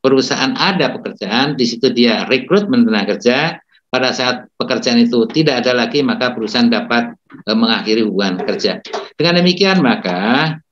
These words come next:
ke depan sudah barang tentu pekerja kontrak, pekerja paruh waktu, maupun outsourcing dan seterusnya sudah barang tentu akan semakin diminati oleh kalangan pengusaha.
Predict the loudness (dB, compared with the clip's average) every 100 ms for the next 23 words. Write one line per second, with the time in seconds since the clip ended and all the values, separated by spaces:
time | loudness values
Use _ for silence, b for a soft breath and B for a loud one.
0 | _ _ _ -2 0 0 0 2 0 0
1 | -2 0 -2 0 0 4 6 6 2 -4
2 | -4 -2 0 4 4 4 0 0 -4 -6
3 | -6 -4 -2 2 4 4 2 -2 0 2
4 | 2 4 2 2 -2 -2 2 0 2 0
5 | 0 -2 0 0 2 0 0 0 0 0
6 | 0 0 0 -2 -4 -8 b _ 2 4
7 | 4 0 0 2 4 6 6 2 -2 0
8 | 0 0 -2 -2 -4 -2 0 2 2 -2
9 | -6